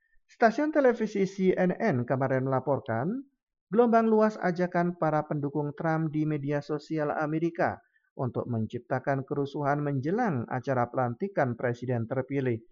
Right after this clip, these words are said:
Joe Biden pada dua puluh Januari dua ribu dua puluh satu terus berlangsung. Ajakan tersebut menggunakan kata-kata provokatif, semisal Trump atau perang. "Hari ini, sesederhana itu.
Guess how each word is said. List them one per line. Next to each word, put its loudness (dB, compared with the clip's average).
Joe -2
Biden 0
pada 2
dua -2
puluh -2
Januari -2
dua -2
ribu -4
dua -2
puluh -4
satu -2
terus 0
berlangsung. -6
Ajakan 2
tersebut 2
menggunakan 0
kata-kata -2
provokatif, -4
semisal 0
Trump 2
atau -4
perang. 0
"Hari -2
ini, 2
sesederhana 0
itu. 0